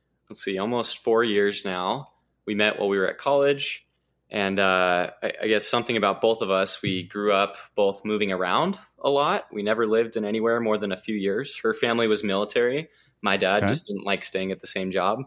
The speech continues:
Speaker 1: more than a few <laughs> years.
Speaker 2: Okay.
Speaker 1: And, uh, we were both the oldest. And I think one piece of my story that leads into, I guess, the themes that we'll talk about today, uh, started when I was in high school and I was first exposed to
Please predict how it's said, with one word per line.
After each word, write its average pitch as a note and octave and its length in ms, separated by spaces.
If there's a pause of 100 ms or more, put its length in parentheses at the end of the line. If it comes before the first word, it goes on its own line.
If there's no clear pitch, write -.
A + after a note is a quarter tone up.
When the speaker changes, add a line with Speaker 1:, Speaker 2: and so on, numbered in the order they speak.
(120)
Speaker 1:
more A#2+ 100
than B2 120
a A#2 40
few - 160
<laughs> C3+ 120
years. D#3 340 (360)
Speaker 2:
Okay. G2+ 140 (180)
Speaker 1:
And, A2+ 220
uh, G2+ 380
we A2+ 60
were A#2+ 80
both C3+ 220 (100)
the G#2+ 80
oldest. G#2 580 (420)
And G2 540
I G#2 80
think A2 180 (160)
one A#2+ 360
piece - 300
of A2+ 60
my G2+ 120
story G2+ 400
that F#2+ 200
leads F#2+ 220
into, F#2+ 640 (160)
I - 60
guess, - 300 (240)
the G#2 80
themes G#2 340
that G2 120
we'll F#2 160
talk F#2+ 300
about F#2+ 180
today, F#2+ 440 (520)
uh, F#2 200
started G#2+ 320
when G#2 80
I G#2 40
was G2 100
in F2+ 80
high G2 180
school G2+ 400
and G2+ 100
I F#2 40
was F2+ 120
first - 280
exposed - 540
to F2+ 320